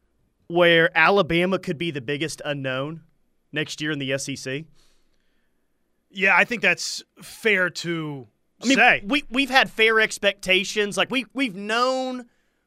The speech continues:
Speaker 1: what they're gonna be year in and year out for over ten plus years now, right?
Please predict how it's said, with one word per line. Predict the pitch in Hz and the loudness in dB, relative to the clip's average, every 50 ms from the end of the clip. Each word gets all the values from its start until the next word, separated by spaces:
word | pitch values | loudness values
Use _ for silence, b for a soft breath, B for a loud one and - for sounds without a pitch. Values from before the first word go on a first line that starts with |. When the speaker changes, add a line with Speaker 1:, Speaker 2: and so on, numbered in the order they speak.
| _ _ _ _ | _ _ _ _
Speaker 1:
what | 196 208 214 196 202 | 0 0 0 0 2
they're | - 214 220 202 | 2 2 2 4
gonna | 214 208 202 | 0 -2 -2
be | 156 180 165 160 160 156 147 139 139 _ _ _ _ _ | 0 0 2 2 2 0 -2 -4 -8 _ _ _ _ _
year | - 160 170 190 208 208 | -12 -6 -2 0 0 0
in | 202 | 0
and | 185 175 175 | -2 -2 -2
year | 175 170 160 | -2 -2 0
out | 160 151 - - | -2 -2 -4 -6
for | - 160 | -6 -6
over | 160 147 123 143 131 | -6 -6 -6 -8 -10
ten | - 147 135 | -8 -10 -10
plus | 120 - 123 117 87 - - | -10 -10 -10 -10 -10 -12 -14
years | 113 95 95 - - | -14 -14 -16 -16 -16
now, | 98 92 - - | -16 -16 -16 -10
right? | 117 117 120 127 139 - - - | -6 -4 -2 -4 -4 -6 -10 -16